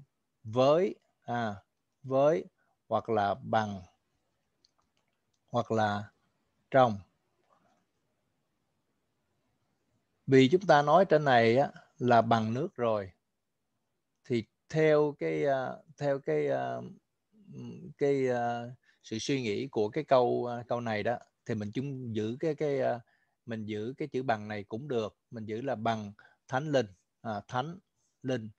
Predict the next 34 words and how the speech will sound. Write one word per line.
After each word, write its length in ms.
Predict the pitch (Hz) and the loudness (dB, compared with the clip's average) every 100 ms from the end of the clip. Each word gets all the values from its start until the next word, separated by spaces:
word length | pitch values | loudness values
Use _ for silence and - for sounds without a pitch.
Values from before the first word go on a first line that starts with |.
| _ _ _ | _ _ _
Nhưng 140 | 135 | -8
mà 80 | 135 | -6
chúng 180 | 123 165 | -6 0
ta 120 | 139 | 2
nên 260 | 135 131 131 | 2 -2 0
nhớ 260 | 131 131 160 | 2 2 2
Thánh 160 | 160 185 | -2 4
Linh 240 | 151 123 | 4 6
là 100 | 110 | 4
thần 380 | - 123 107 101 | 4 0 0 -6
chứ 80 | 139 | -8
không 220 | 135 120 | -10 -8
phải 140 | 123 | -6
là 160 | 117 104 | -4 -4
một 300 | 101 95 - | -6 -10 -4
cái, 240 | 139 139 | -2 0
à, 100 | 123 110 _ _ _ - | -2 -6 _ _ _ 0
quyền 280 | 127 107 | 0 0
phép 320 | 92 135 156 185 - | -4 -2 -2 -2 -8
hay 140 | 120 | -8
là 160 | 110 98 | -6 -8
một 240 | 101 95 _ | -10 -12 _
cái, 300 | 135 135 131 | -6 -4 -4
à, 280 | 117 113 113 117 _ _ _ - | -6 -8 -10 -14 _ _ _ -14
một 140 | 110 | -12
cái, 380 | 95 131 127 123 | -6 -6 -4 -6
à, 140 | 113 | -6
bản 320 | 107 110 98 120 | -6 -4 -4 0
chất 200 | 165 - | -2 0
gì 120 | 104 | 0
đó, 300 | 104 139 - _ - | 2 0 -2 _ -8
nhưng 280 | 127 123 | -4 -2
mà 260 | 120 110 101 - _ _ - | 0 0 -2 -10 _ _ -10
là 440 | 110 107 101 95 | -4 -4 -4 -8